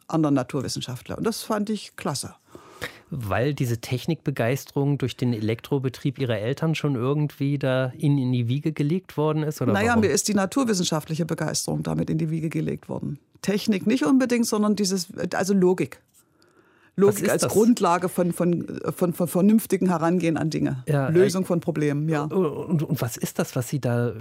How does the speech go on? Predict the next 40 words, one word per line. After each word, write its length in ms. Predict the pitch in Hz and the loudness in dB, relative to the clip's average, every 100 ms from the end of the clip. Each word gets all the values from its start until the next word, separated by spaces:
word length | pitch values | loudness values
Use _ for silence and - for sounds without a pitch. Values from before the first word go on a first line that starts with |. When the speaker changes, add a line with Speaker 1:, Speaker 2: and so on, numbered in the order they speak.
| 123 | -8
Speaker 2:
so, 640 | 120 123 117 113 117 120 135 | -2 0 0 0 -4 -8 -10
so, 380 | - 120 107 110 | -4 -2 -2 -4
so 160 | 117 | -4
begeistert? 800 | 107 104 104 104 - - 98 - | -4 -6 -6 -8 -8 -8 -8 -4
Speaker 1:
Na, 120 | 160 160 | -2 0
vielleicht 320 | 165 151 - | 0 -2 0
bin 120 | 170 | 0
ich 100 | 165 | 0
ein 80 | 165 | -2
schlichter 340 | - 180 180 | -4 -4 -4
Charakter. 460 | 180 175 170 - - | -4 -4 -4 -4 -4
Eins 200 | 147 165 | -2 -2
und 80 | 175 | 0
eins 200 | 147 160 | 0 0
ist 140 | 185 | 0
zwei. 300 | 160 139 170 175 | 0 0 0 -2
Speaker 2:
<laughs> 60 | - - 170 - - - - - - - - - - - 622 679 - 370 339 220 359 359 - _ 339 - _ - - 175 - - 110 | -10 -6 -6 -6 -10 -12 -14 -16 -16 -16 -16 -20 -20 -6 0 0 0 0 2 2 0 0 -2 _ -4 -4 _ -14 -10 -10 -10 -10 -6
Sie, 140 | 151 | -4
Sie 200 | 147 131 | 0 0
haben 160 | 127 196 | 2 2
ja 80 | 170 | 2
dann 160 | 131 | 2
tatsächlich 440 | 131 120 131 147 117 | -2 -2 -2 -2 -2
auch 100 | 131 | -4
als 120 | 123 | -4
Informatikerin 920 | 123 120 110 113 160 - 139 147 147 | -4 0 0 0 -4 -4 -2 -2 -2
und 200 | 123 120 | -2 -4
Statistikerin 720 | - 120 - 143 - - 120 120 | -2 -4 -2 -4 -6 -8 -4 -2
gearbeitet 600 | 92 107 139 147 156 127 | -2 -2 -4 -2 -4 -4
in 100 | 117 | -4
der 100 | 113 | -4
D 140 | 110 | -4
D 140 | 110 | -4
R, 180 | 98 123 | -4 -4
ich 120 | 151 | -4
glaub, 260 | - 120 _ | -6 -8 _
zweiundzwanzig 680 | - 110 131 - 123 - 110 | -6 -2 -2 -4 -4 -4 -4
Jahre 360 | 104 120 139 | -2 -2 0
Speaker 1:
Ja. 60 | - | 0
Speaker 2:
lang. 380 | 135 135 156 | 2 0 -2